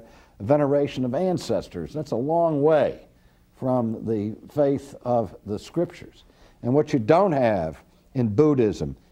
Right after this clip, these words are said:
and Islam, Confucianism, Shintoism, Taoism, and these other religions is an atonement.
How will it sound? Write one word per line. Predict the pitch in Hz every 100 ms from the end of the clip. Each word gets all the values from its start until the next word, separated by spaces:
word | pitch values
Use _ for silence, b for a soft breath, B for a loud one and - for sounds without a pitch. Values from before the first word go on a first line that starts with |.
| b
and | 120 117
Islam, | 147 151 139 135 127 101 82
Confucianism, | - 107 147 147 - 98 95 85
Shintoism, | 85 - 151 131 98 90 85 80
Taoism, | 131 143 120 101 80
and | 85
these | 123 127
other | 139 135
religions | 120 131 131 90 - b b b b
is | 127 113
an | 117
atonement. | 120 131 175 151 92 -